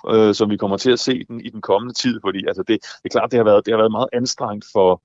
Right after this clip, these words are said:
alle i spansk fodbold, at han, at han selvfølgelig har været suspenderet af fifa nu i, i nogen tid, men han jo formelt stadigvæk har siddet som præsident for forbundet, fordi man ikke har haft, man har simpelthen haft en juridisk, øh, position til at kunne smide ham på porten. Nu har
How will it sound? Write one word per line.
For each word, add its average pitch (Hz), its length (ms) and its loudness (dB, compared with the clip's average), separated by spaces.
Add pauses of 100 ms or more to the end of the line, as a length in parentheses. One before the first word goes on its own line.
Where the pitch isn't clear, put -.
(280)
alle 110 340 2
i 104 140 -4
spansk 107 320 -2
fodbold, 107 380 2
at 95 140 2
han, 90 320 -4
at 92 200 -2
han 87 140 -2
selvfølgelig 107 340 0
har 113 60 4
været 92 140 2
suspenderet 104 480 -4
af 101 140 -6
fifa 123 280 -2
nu 104 160 0
i, 101 180 -4
i - 20 -6
nogen 90 200 -6
tid, 127 200 -2
men 107 140 -4
han 87 100 -8
jo 90 100 -6
formelt 104 280 -4
stadigvæk 104 320 0
har - 80 -14
siddet 107 360 0
som 92 140 -8
præsident 95 360 -8
for 98 140 -10
forbundet, 95 500 0
fordi 107 200 -12
man 95 120 -6
ikke 101 160 -2
har 92 80 -2
haft, 92 140 -2 (100)
man - 260 -20
har 95 60 -4
simpelthen 104 220 0
haft 101 160 -2
en 117 80 -4
juridisk, 110 500 -4
øh, 98 120 2
position 98 380 -4
til - 120 -2
at 92 60 -2
kunne 101 100 -10
smide 95 220 -6
ham 87 100 -6
på 90 100 -6
porten. 107 380 -2 (400)
Nu 117 140 2
har 120 180 2